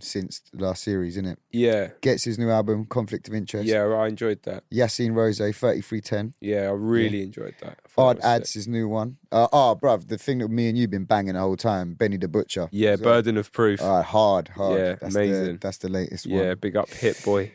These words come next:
Speaker 2: I'm sure he's listening.
Speaker 1: Yeah, <laughs> and I've also gone back and listened to a lot of old Earl stuff, man.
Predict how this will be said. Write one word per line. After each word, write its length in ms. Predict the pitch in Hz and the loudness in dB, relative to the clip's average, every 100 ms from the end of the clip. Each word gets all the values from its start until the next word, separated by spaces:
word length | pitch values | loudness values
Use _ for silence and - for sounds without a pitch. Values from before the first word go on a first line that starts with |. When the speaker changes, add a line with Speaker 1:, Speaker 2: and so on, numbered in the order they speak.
| - | -8
Speaker 2:
I'm 140 | 98 | -6
sure 180 | - 110 | -2 0
he's 140 | 104 107 | 0 0
listening. 400 | 104 - 98 101 | -2 -2 -4 -2
Speaker 1:
Yeah, 220 | 92 98 - - 571 587 | 0 2 2 2 0 -2
<laughs> 380 | - - - - | -6 -16 -18 -12
and 240 | - 110 - | -4 -2 2
I've 160 | 120 | 2
also 320 | 143 139 135 117 | 2 4 2 2
gone 280 | 120 110 | 0 0
back 200 | 110 110 | 0 -2
and 60 | 110 | -4
listened 240 | 101 95 | -4 -6
to 140 | - 95 | -2 0
a 20 | |
lot 120 | 95 | 2
of 160 | 87 85 | 0 -2
old 220 | 95 92 78 | -4 -4 0
Earl 240 | 104 110 107 | 4 4 2
stuff, 360 | - 82 80 - | -4 -8 -8 -8
man. 260 | 82 87 | -8 -8